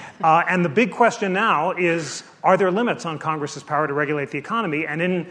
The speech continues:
the healthcare decision that all the conservatives joined, including Roberts, they said, yes, there are limits, and the commerce power is not indefinite.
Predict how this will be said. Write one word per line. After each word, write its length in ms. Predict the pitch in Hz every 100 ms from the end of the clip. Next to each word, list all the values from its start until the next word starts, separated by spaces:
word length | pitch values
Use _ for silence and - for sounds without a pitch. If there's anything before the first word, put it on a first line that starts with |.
| -
the 60 | -
healthcare 760 | 160 240 240 196 170 165 - - 156
decision 540 | 160 175 180 175 170
that 180 | 156 151 - - -
all 160 | 170
the 120 | 175
conservatives 520 | 156 151 185 175 170 123
joined, 280 | 170 165
including 360 | 143 - 254 175
Roberts, 460 | 135 123 139 139 - - - -
they 100 | 165
said, 260 | 160 175 143
yes, 200 | 170 170
there 140 | 165
are 220 | 139 160
limits, 500 | 190 147 131 139 - -
and 460 | 147 143 143 135 117
the 60 | 160
commerce 320 | - 156 147
power 280 | 139 143 131
is 140 | 120 131
not 220 | 143 131
indefinite. 480 | 120 139 139 104